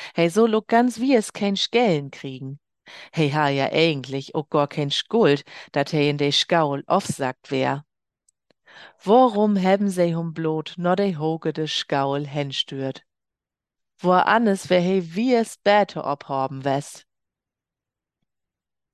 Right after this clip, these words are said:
As Klaus ihn Ollen van Wieden sech, do gung he hör in de Möd.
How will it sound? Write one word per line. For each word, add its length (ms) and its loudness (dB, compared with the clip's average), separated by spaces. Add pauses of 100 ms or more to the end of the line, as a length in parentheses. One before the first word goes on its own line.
(520)
As 240 0
Klaus 480 2
ihn 160 -2
Ollen 380 4
van 260 -4
Wieden 360 -6
sech, 420 -2 (260)
do 140 2
gung 320 2
he 200 2
hör 240 2
in 120 -4
de 120 0
Möd. 440 -6